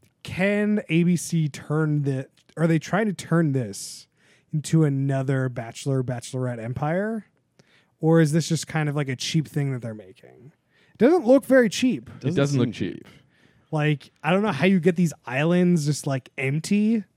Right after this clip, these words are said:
Speaker 1: where, like, no one ever shows up. Like, that, that's gotta be
Speaker 3: I don't think this is a cheap show.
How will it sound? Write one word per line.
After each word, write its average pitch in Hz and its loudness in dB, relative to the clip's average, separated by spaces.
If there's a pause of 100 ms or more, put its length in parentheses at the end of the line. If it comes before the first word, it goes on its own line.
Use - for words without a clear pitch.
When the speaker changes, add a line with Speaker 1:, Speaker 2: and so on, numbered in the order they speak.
(600)
Speaker 1:
where, 156 4
like, 139 -2
no 147 6
one 160 4
ever 151 2
shows 151 0
up. 175 -4 (540)
Like, 143 -6
that, 233 -4 (640)
that's 196 -4
gotta 262 0
be 139 -2 (440)
Speaker 3:
I 190 -2
don't 269 -4
think 320 -6
this 233 -4
is 196 -8
a 127 -2
cheap - -12
show. - -8